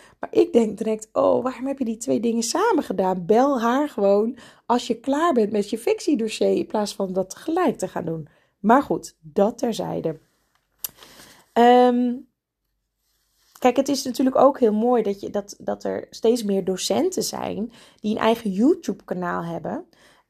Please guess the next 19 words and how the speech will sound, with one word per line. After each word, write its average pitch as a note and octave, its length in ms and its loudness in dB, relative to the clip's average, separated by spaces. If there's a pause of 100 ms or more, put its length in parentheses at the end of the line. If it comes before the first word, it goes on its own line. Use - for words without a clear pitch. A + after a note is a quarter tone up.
eh, G3 320 -8
met A3+ 260 0
eigen C#4 480 -2
opgenomen G#3+ 560 0
instructies. - 920 -4 (460)
Hè, - 220 0
leerlingen A#3 640 0
die, G#3+ 280 -4 (680)
eh, G3 480 -10
die A3 120 -2
dan G#3+ 160 2
vlak D4+ 260 0
voor B3 140 -2
de - 140 -8
toetsweek G#3+ 680 -2
er F3 80 -4
behoefte G#3+ 460 -2
aan F3+ 160 -8
hebben, F3 420 -8